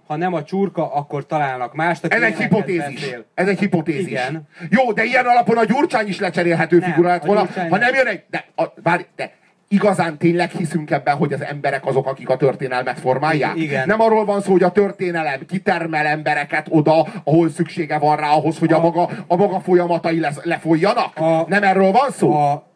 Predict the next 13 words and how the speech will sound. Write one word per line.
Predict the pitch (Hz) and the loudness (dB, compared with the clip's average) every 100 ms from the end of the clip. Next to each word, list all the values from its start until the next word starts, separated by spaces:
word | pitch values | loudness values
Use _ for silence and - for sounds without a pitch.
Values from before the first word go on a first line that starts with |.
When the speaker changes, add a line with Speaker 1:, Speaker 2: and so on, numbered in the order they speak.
| _ | _
Speaker 1:
kommunista | - 175 185 170 147 - 143 139 | -4 -2 0 0 -2 -6 -8 -4
történelem | 151 160 151 139 139 | -2 -4 -4 -6 -4
oktatás | 147 143 139 127 - | -6 -8 -10 -12 -8
nagy | 147 139 | -8 -6
hazugsága, | 139 131 139 - 143 143 147 160 156 _ - | -6 -8 -12 -10 -8 -6 -2 -4 -4 _ -10
hogy | 135 | -4
minden | 156 175 156 135 | -2 -2 -2 -4
csak | 135 127 | -6 -4
társadalmi | 151 139 135 131 123 123 - | -4 -4 -6 -8 -8 -8 -10
folyamatok | 143 135 117 113 123 131 170 | -8 -6 -6 -8 -8 -10 -10
és | 151 | -10
osztályharc, | 143 139 - 113 110 107 | -10 -10 -10 -8 -6 -8
stb. | - 123 113 | -10 -12 -12